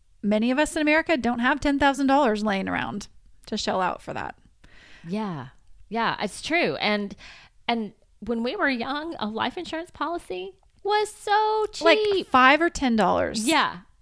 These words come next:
Speaker 2: a month. Now, uh, it's more like thirty dollars a month still.
Speaker 1: That's very doable.
Speaker 2: Yeah, don't go to Starbucks five times in a month and you've paid for your life insurance policy
Speaker 1: Right.
Speaker 2: each month.
Speaker 1: So even if you are just married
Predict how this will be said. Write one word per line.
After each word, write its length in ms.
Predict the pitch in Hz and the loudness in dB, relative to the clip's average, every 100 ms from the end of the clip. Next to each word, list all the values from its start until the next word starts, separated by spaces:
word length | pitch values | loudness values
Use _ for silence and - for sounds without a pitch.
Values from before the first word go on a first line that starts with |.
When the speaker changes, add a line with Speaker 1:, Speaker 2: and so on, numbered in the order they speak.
| - | -6
Speaker 2:
a 60 | 226 | -2
month. 340 | 269 247 - - - | 0 0 -4 -14 -6
Now, 440 | 233 294 320 277 - - - | -2 0 2 0 -4 -12 -8
uh, 500 | 196 135 101 65 52 | -4 -4 -6 -8 -12
it's 240 | - 185 - | -10 -10 -8
more 140 | 185 | -6
like 160 | 165 175 | -4 -6
thirty 240 | 190 185 180 | -8 -6 -6
dollars 280 | 131 160 | -6 -8
a 40 | 151 | -10
month 200 | 143 - | -14 -14
still. 540 | - 254 226 131 - - | -10 -4 -2 -2 -6 -8
Speaker 1:
That's 180 | 302 - | -8 -2
very 340 | 262 277 277 | 4 6 6
doable. 480 | 240 208 175 - 78 | 6 4 2 0 -2
Speaker 2:
Yeah, 260 | 233 - - | 0 -2 -2
don't 220 | 208 220 | -6 -4
go 80 | 220 | -6
to 60 | 214 | -6
Starbucks 680 | - 190 175 117 - - | -6 -2 -2 -2 -4 -8
five 260 | - 123 - | -12 -10 -10
times 300 | 139 95 - | -12 -12 -12
in 80 | 104 | -12
a 40 | |
month 300 | 87 80 - | -12 -12 -12
and 140 | 151 143 | -12 -12
you've 240 | 147 - _ _ _ _ - | -14 -16 _ _ _ _ -10
paid 260 | 202 170 | -8 -8
for 340 | - 85 160 - _ _ _ | -8 -10 -10 -14 _ _ _
your 120 | - 185 | -10 -4
life 200 | 185 - | -4 -6
insurance 340 | 143 101 - | -12 -12 -12
policy 440 | - 135 - - | -10 -10 -10 -8
Speaker 1:
Right. 340 | 254 151 - - | -6 -6 -8 -6
Speaker 2:
each 220 | 165 - | -6 -6
month. 400 | 151 104 - - | -8 -8 -10 -10
Speaker 1:
So 260 | - 226 214 | -6 -2 -2
even 320 | 240 294 339 | 0 0 2
if 200 | 277 269 | 0 0
you 180 | 254 240 | -2 0
are 280 | 214 214 196 - - - - - | 0 -4 -8 -14 -20 -20 -20 -10
just 500 | 202 302 392 - 294 | 2 4 4 0 0
married 540 | 311 262 196 - | 2 2 -2 -8